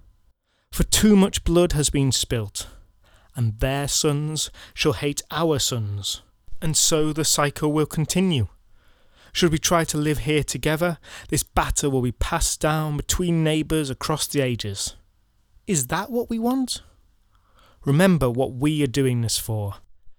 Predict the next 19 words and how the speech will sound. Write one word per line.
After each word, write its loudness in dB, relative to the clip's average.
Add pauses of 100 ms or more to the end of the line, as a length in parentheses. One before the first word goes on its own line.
(120)
to 4
escape 4
from 0
lies 0
of -4
slavery. 0 (840)
We 0
seek 2
only 4
peace -2
for -2
our 0
families -2
and -2
our -4
children, -6 (520)
not 0
ceaseless 2
war. 2